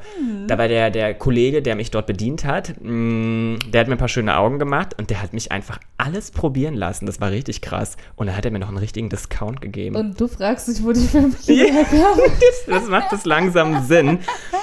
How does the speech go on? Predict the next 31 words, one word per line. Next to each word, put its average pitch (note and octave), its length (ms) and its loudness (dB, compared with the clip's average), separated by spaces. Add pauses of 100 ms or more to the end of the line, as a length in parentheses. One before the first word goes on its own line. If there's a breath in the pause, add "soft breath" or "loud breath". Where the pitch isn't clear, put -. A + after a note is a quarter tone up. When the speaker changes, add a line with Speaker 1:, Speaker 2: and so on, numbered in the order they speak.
(340 loud breath)
Speaker 2:
Ähm, B2+ 440 4 (720 loud breath)
ja, - 80 -4
ich - 120 -4
hab F3 100 -10 (100)
das, A2 180 -4
ich - 140 -8
hab - 80 -8
noch G2+ 100 -4
so G#2 160 -4
viel - 140 -2
anderes A#2 380 -2
Zeug G#2 180 0
gegessen, A2 340 -2
da G#2+ 160 0 (220)
reicht B2+ 260 4
der A#2+ 80 4
Podcast - 640 -2
gar A2+ 200 0
nicht C3 220 -6
aus. A#2 460 0
Ähm, G#2+ 300 -2
das - 220 -6
werde G#2 160 0
ich - 160 -10
alles G#2+ 260 -2
in F2 60 -12
ein - 80 -12
paar - 160 -4
Instagram-Posts G#2+ 840 -2
verpa-, G#2+ 420 -2
verpa-, C#3 440 -6